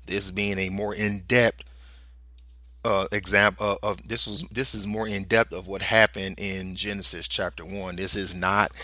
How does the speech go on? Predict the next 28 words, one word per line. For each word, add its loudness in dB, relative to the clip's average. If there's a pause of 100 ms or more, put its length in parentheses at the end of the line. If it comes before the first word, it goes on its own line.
(280)
a, 2
uh, -2 (260)
another 0
creation -2
story, -2
okay? -4
'Cause -8
we -6
know -4
that 0
in -6
Genesis -2
one, -4
it -4
said 0
that -6
he -12
created -2
the -8
man 2 (1400)
from -4
the -4
dust -2
of -6
the -8
ground. 0 (580)
And, 2 (180)
uh, 0